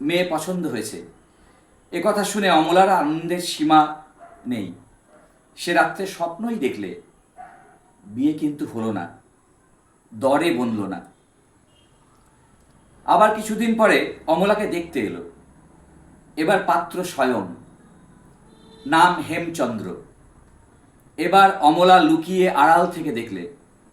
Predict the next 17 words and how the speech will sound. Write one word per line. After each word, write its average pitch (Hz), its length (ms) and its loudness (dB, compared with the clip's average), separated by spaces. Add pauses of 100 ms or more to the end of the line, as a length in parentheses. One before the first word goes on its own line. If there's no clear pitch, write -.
(100)
বেশ 180 400 -4
শান্ত 160 540 -4
সুন্দর 135 640 -4
চেহারা, 107 560 -6 (960)
ধপধপে 180 580 -2
রং, 131 400 4 (400)
কোকড়া 131 360 -6
চুল, 110 480 -6 (720)
সোনার 202 520 2
চশমা, 135 520 -4 (280)
দিব্যি 156 420 0
দেখতে। 123 480 -6 (1300)
আবার 170 340 6
অমলার 175 420 4
মন 160 380 0 (160)
ধীরে 160 220 0
ধীরে 160 440 0